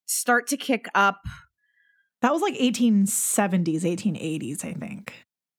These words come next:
Speaker 1: Well, 'cause the Fox sisters
Speaker 2: That was, like,
Speaker 1: were
Speaker 2: eighteen nineties.
Speaker 1: Yeah. So, I mean, it, it's not that there wasn't any of this, but, but
Speaker 2: It wasn't as big.
Speaker 1: it wasn't as, it wasn't as big. Um, like,
Speaker 2: Okay,
Speaker 1: it
Speaker 2: I
Speaker 1: was,
Speaker 2: take
Speaker 1: I
Speaker 2: it
Speaker 1: think
Speaker 2: back.
Speaker 1: eighteen,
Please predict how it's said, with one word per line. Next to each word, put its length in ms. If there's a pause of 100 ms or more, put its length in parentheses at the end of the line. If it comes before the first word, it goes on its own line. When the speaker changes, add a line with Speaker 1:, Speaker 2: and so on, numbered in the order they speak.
(340)
Speaker 1:
Well, 160
'cause 180
the 140
Fox 540
sisters 1080 (240)
Speaker 2:
That 120
was, 120
like, 120
Speaker 1:
were 100
Speaker 2:
eighteen 240
nineties. 520
Speaker 1:
Yeah. 460
So, 240
I 60
mean, 160
it, 160
it's 200
not 240
that 240
there 280
wasn't 420
any 220
of 80
this, 240
but, 320
but 260 (420)
Speaker 2:
It 100
wasn't 260
as 140
big. 300
Speaker 1:
it 120
wasn't 320
as, 220
it 100
wasn't 340
as 160 (220)
big. 420 (360)
Um, 240
like, 200
Speaker 2:
Okay, 40
Speaker 1:
it 40
Speaker 2:
I 100
Speaker 1:
was, 80
Speaker 2:
take 100
Speaker 1:
I 60
Speaker 2:
it 60
Speaker 1:
think 140
Speaker 2:
back. 100
Speaker 1:
eighteen, 600